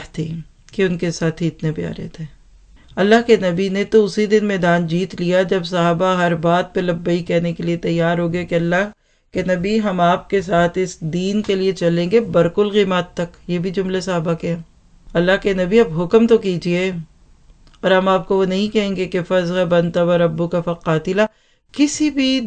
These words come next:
दीनदार शख्स से, वो वक्त का नबी हो, रसूल हो, even मूसा अलैहिस्सलाम और ईसा अलैहिस्सलाम तक ऐसी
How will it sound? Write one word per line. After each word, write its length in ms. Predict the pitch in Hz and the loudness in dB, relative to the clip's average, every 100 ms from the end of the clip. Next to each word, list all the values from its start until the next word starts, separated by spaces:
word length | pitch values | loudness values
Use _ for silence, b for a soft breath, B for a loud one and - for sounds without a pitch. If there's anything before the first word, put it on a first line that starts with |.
| 165 | -6
दीनदार 760 | 185 202 226 247 226 180 175 175 | -4 2 2 2 2 4 4 2
शख्स 300 | - 170 165 | 0 -2 -2
से, 240 | - 156 143 - _ _ _ - _ - | -4 -6 -6 -12 _ _ _ -20 _ -4
वो 100 | 180 | 0
वक्त 240 | 185 185 - | 0 0 0
का 100 | 190 | 2
नबी 280 | 180 170 185 | 2 0 -2
हो, 200 | 190 190 | 0 0
रसूल 440 | 180 165 165 175 | 0 -2 -2 0
हो, 80 | 185 | -2
even 260 | 190 196 233 | -2 2 4
मूसा 300 | 220 196 202 | 4 0 0
अलैहिस्सलाम 640 | 185 180 - 170 165 175 | 0 -2 -4 -2 0 0
और 120 | 175 170 | 0 0
ईसा 240 | 165 196 | -2 -2
अलैहिस्सलाम 600 | 185 170 - 160 156 160 160 | -2 -2 -2 0 0 0 -2
तक 300 | 180 - - - - - - | -4 -6 -20 -20 -20 -8 0
ऐसी 440 | 254 247 294 285 | 0 2 0 0